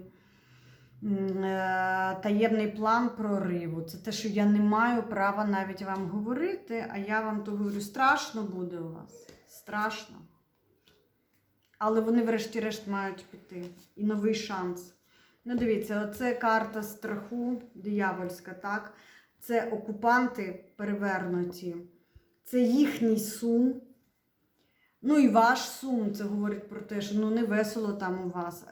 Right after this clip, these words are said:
Верховна жриця — це таємний план, вісімка пентаклів. Це коли кожен, кожен нюанс, кожен крок вивіряють, думають туди чи туди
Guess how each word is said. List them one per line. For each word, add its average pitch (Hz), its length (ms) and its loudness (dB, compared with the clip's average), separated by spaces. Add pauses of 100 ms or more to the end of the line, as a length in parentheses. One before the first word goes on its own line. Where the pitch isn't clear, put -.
Верховна 226 680 -2
жриця — 214 680 0
це - 60 -14
таємний 208 640 0
план, 208 560 -2 (200)
вісімка 202 800 -2
пентаклів. 202 720 2 (460)
Це 208 120 -12
коли 214 240 -2
кожен, 208 440 4
кожен 214 440 0
нюанс, 208 400 0
кожен 214 520 -2
крок 202 480 -4
вивіряють, 202 840 2
думають 214 500 0
туди 208 320 -4
чи 202 220 -6
туди 226 560 -2